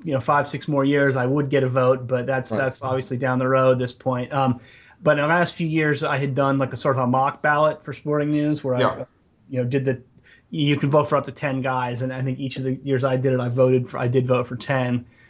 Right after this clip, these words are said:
Speaker 1: Um, and I looked at this year's ballot, and I think there's probably about fourteen or even fifteen guys who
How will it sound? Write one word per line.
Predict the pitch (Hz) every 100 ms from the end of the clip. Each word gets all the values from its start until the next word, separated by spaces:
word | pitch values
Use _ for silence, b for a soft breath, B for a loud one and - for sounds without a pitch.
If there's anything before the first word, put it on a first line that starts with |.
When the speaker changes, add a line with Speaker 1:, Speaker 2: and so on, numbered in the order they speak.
| b -
Speaker 1:
Um, | 131 131 123 123
and | 143 139
I |
looked | 151 151
at | 143
this | 143 -
year's | 123
ballot, | 135 131 123
and | 127
I | 139
think | 151 135
there's | 123
probably | 139 131 131
about | 123 123 -
fourteen | 135 131 - 139
or | 127
even | 123 120
fifteen | 143 123 147 131
guys | 127 127 131 127
who | - 131 123